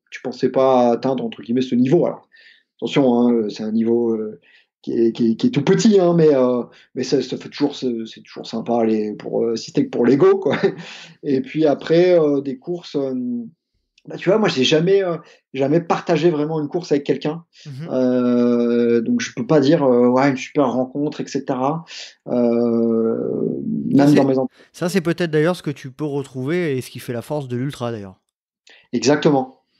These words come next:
Speaker 1: Exactement. C'est, je pense que, je pense que, honnêtement, tu fais des, tu fais des rencontres magnifiques, tu fais des dizaines de kilomètres avec quelqu'un que tu reverras jamais, c'est,
Speaker 2: Mhm.
Speaker 1: c'est génial, mais, euh, mais ça, je l'ai jamais vécu, donc malheureusement, je peux pas vraiment le dire.
Speaker 2: Mhm.
Speaker 1: Euh, après, j'ai vécu des grosses, on a fait des grosses, euh,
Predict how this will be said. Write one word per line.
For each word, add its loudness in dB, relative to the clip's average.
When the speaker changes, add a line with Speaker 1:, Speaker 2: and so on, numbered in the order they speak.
Speaker 1:
Exactement. 0
C'est, 0
je -6
pense 0
que, -6
je -14
pense 2
que, 0
honnêtement, 2
tu -10
fais -2
des, 2
tu -18
fais 0
des 2
rencontres -2
magnifiques, 0
tu -10
fais -4
des 2
dizaines 0
de 2
kilomètres 0
avec 0
quelqu'un -4
que -4
tu -6
reverras 0
jamais, 2
c'est, -8
Speaker 2:
Mhm. -10
Speaker 1:
c'est -2
génial, -2
mais, 0
euh, -2
mais -6
ça, 2
je 2
l'ai 4
jamais 4
vécu, -2
donc -6
malheureusement, -4
je -14
peux -20
pas -2
vraiment 0
le -4
dire. -2
Speaker 2:
Mhm. -10
Speaker 1:
Euh, 0
après, 2
j'ai 2
vécu 0
des 2
grosses, -2
on -4
a -6
fait -14
des -6
grosses, -6
euh, 0